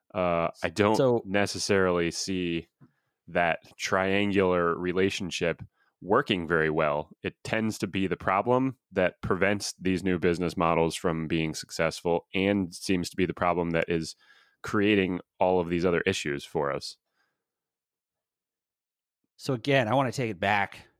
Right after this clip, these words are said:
Speaker 2: not as far as cave paintings, but O G-ish, and look at, like, so, so antitrust is the thing, right? They broke up the movie studios for a reason,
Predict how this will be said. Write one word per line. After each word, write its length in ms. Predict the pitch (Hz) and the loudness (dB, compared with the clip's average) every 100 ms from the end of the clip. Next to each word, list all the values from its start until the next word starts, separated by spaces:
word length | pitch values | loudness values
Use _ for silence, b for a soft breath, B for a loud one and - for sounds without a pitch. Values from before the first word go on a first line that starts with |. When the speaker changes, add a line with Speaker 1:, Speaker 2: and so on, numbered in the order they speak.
| _ | _
Speaker 2:
not 200 | 139 151 | 0 2
as 200 | 139 110 | 2 -2
far 240 | - 131 117 | -2 2 2
as 100 | 104 | 2
cave 280 | - 127 104 | 0 0 0
paintings, 540 | 113 92 87 95 - - | -4 -4 -4 -8 -10 -10
but 120 | 98 | -2
O 140 | 117 | -2
G-ish, 600 | 104 110 110 90 87 - - _ _ _ _ _ _ _ - | 0 0 0 2 0 -2 -6 _ _ _ _ _ _ _ -8
and 140 | 110 | -2
look 180 | 113 - | -2 0
at, 160 | 123 - | -2 0
like, 320 | 110 95 - | 0 0 -6
so, 340 | - 143 135 - | 0 2 2 -2
so 300 | - 143 139 - | -4 -2 -2 -2
antitrust 560 | 175 196 190 - 151 - | 0 0 0 0 0 -2
is 140 | 135 | -6
the 80 | 117 | -6
thing, 380 | - 127 104 - - | -6 -6 -6 -12 -8
right? 240 | 95 104 - - | -4 -2 -4 -2
They 140 | 135 | -2
broke 300 | 131 139 165 | 2 4 4
up 200 | 185 - 117 | 2 0 -2
the 100 | 120 | 0
movie 280 | 131 123 | 2 2
studios 720 | 113 - 98 85 76 58 - - _ _ | -2 -4 -4 -4 -10 -10 -16 -18 _ _
for 300 | - 120 110 104 | -2 0 2 0
a 40 | |
reason, 400 | 90 82 80 71 | -2 -6 -10 -14